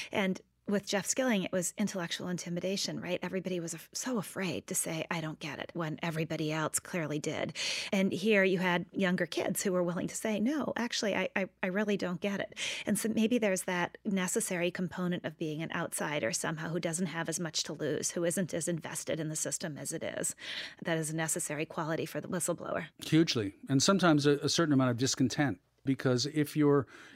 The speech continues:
Speaker 2: if you're contented, you're more apt to go along. And I think we have to understand, too, that there's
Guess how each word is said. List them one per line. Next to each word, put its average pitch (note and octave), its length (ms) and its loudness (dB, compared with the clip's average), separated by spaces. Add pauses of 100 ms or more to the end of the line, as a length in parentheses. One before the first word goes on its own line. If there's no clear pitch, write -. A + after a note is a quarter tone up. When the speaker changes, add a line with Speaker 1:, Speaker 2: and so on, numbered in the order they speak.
Speaker 2:
if - 100 -8
you're D3+ 80 4
contented, D3 560 2
you're B2+ 220 2
more C3 400 6
apt D#3 300 2
to C3+ 60 4
go A#2+ 220 2
along. C#3 320 6
And B2+ 100 2
I C3 60 4
think G#3 300 0
we G#3+ 80 0
have F3 240 -2
to D3 100 0
understand, D3+ 560 2
too, G#3+ 280 0
that A#2+ 180 -2
there's C#3+ 300 4